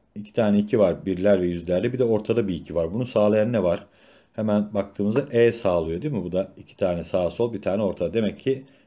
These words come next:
ikinin karşılığı E'ymiş. Üçe baktığımızda üç, bir, birin burada tam ortasında. Ee, burada da bir, birin tam ortasında iki var. Yani bir, bir olanların ki K K olanların ortalarında bir iki var, bir üç var.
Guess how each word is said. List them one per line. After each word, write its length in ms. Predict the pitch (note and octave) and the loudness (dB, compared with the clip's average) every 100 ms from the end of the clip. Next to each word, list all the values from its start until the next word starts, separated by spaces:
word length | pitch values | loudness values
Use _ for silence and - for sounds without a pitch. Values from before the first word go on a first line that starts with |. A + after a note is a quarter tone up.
| _ | _
ikinin 300 | - - G2+ | -12 -6 -6
karşılığı 640 | F2+ - G#2 F2+ F#2 A#2+ B2 | -4 2 2 2 -2 0 0
E'ymiş. 460 | G2+ E2+ C#2+ - - _ _ _ _ _ _ _ _ _ _ G#2 | 0 -2 -6 -14 -20 _ _ _ _ _ _ _ _ _ _ -14
Üçe 340 | G#2 F3+ D3 | -2 -2 2
baktığımızda 880 | C#3+ C#3+ - C#3+ C#3+ C#3 F3 F3 - | 0 0 0 0 0 0 0 0 -4
üç, 440 | E3+ F3+ - - - _ _ _ | -6 -6 -8 -14 -16 _ _ _
bir, 560 | G#2 F#2+ A#2 D#3+ D3+ A#2 | -20 -8 -2 0 -2 -2
birin 420 | B2+ C#3 E3 G3 _ _ _ G#2 F#2+ F#2 - | 0 0 0 -4 _ _ _ -12 -10 -10 -10
burada 280 | A2 A#2 C#3 | -4 0 0
tam 240 | C#3 C3+ | 0 0
ortasında. 880 | A#2+ A2 G#2+ F#2 - E2 F2+ B2 - - - _ _ - | 2 0 -2 -4 -6 -4 0 0 -2 -14 -20 _ _ -14
Ee, 400 | G2 F2+ F2+ F2 | -8 -4 -4 -4
burada 200 | G2+ A2+ | -4 -2
da 120 | A2+ G#2 | -2 0
bir, 200 | A#2 G#2+ | -2 0
birin 180 | G#2 | -4
tam 180 | G2+ A#2 | -2 0
ortasında 360 | G#2 G#2 G#2 - | 0 -4 -8 -10
iki 280 | - - F#2+ | -12 -4 -2
var. 140 | D#2 | 0
Yani 420 | F#2+ G#2 G#2+ A2+ - _ _ - | 0 2 2 -2 -6 _ _ -6
bir, 340 | A#2 D#3 A#2 | 0 0 2
bir 100 | C#3 | 0
olanların 680 | B2+ A2 G#2 G2 G2+ D#3 E3+ - | 2 4 4 2 0 0 -6 -16
ki 180 | - A#2 - _ - | -14 -14 -14 _ -6
K 280 | A#2 A#2 A2+ | 0 0 2
K 180 | B2+ | 4
olanların 540 | A2+ G2+ F2+ F#2 C#3+ D3 | 6 4 2 -2 -2 -2
ortalarında 680 | A#2 A2 A#2+ A2+ A#2 A#2+ A2+ | 0 0 2 0 0 -4 -2
bir 160 | D3 D3 | -4 -6
iki 240 | - C#3+ | -2 0
var, 200 | D#3 E3+ | 2 2
bir 100 | D3 | 0
üç 220 | - - | -2 -2
var. 220 | A2 C3+ | -2 -2